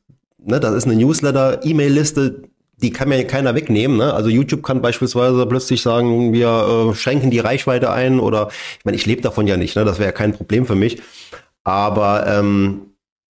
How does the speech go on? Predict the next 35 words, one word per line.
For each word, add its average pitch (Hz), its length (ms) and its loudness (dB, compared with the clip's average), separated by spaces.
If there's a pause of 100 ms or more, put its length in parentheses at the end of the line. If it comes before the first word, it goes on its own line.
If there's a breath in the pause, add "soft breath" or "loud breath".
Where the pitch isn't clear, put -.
(180)
eine 107 140 0
eigene 113 300 0
E-Mail-Liste, 156 1000 0 (100)
äh, 120 180 0
die - 220 -6
kann 127 160 -4
man 123 160 0
jederzeit 123 440 -2
auch 117 200 -4
woanders 120 400 -2
dann 95 180 -2
weiter, 95 480 -2
äh, 98 120 -10
betreiben, 101 600 -2 (360 loud breath)
während 107 360 0
so 120 160 0
eine 110 140 2
Plattform 110 480 -2
wie 113 420 0
YouTube 127 440 0
oder 101 360 0
Instagram 117 460 0
oder 104 380 -2
wo 117 100 0
auch 95 80 -2
immer, 127 320 0 (800 loud breath)
da - 80 -10
hat - 120 -14
man 143 120 -2
vielleicht 131 240 0
eine 127 60 2
super 127 280 -2
Reichweite, 120 540 -2
aber 113 180 0
plötzlich 135 640 -2